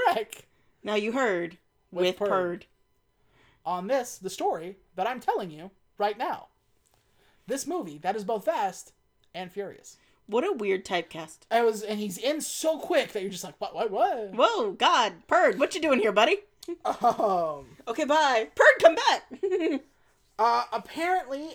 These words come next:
Speaker 1: everybody survived fucking somehow, despite the fact that that bus flipped so many times.
Speaker 2: Yeah, and
Speaker 1: Uh,
Speaker 2: everyone definitely should have died.
Speaker 1: And there was twenty-six prisoners altogether.
Speaker 2: Mm-hmm.
Speaker 1: Twenty-five of them are accounted for.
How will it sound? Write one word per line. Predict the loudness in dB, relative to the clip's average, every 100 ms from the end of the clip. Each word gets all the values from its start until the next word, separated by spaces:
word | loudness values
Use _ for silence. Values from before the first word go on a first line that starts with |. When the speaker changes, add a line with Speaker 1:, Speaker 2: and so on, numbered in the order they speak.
| -6
Speaker 1:
everybody | -6 -4 -4 -4 -4
survived | -8 -4 -2 0 -2 -6
fucking | -4 -4 -4 -14 -10
somehow, | -6 -6 -4 -6
despite | -8 -8 -8 -8 -10
the |
fact | -6 -6 -6
that |
that | -8 -6
bus | -6 -8
flipped | -8 -10 -10
so | -18 -10 -2 0 -2
many | -6 -14 -16
times. | -14 -14 -14 -16 _ -2
Speaker 2:
Yeah, | 0 0 -4 _ _
and | -6 -2
Speaker 1:
Uh, |
Speaker 2:
everyone | -2 0 0 -4 -2
definitely | -2 -2 -6 -8
should | -8 -8
have | -8
died. | -8 -8 _ _ _
Speaker 1:
And | -2 -2 -2 -4 -8
there | -4 -4
was | -2 -8 -14
twenty-six | -18 -8 -6 -6 -10 -10 -12 -16 _ _ _ _ -12 -6 -6 -6 -10
prisoners | -6 -6 -4 -6
altogether. | -6 -6 -14 -14 -14 -14
Speaker 2:
Mm-hmm. | -12 -12 _ _ _
Speaker 1:
Twenty-five | -6 -4 -4 -4 -4 -4
of | -6
them | -6
are | -4 -4
accounted | -8 -12 -14 -18
for. | -18 -20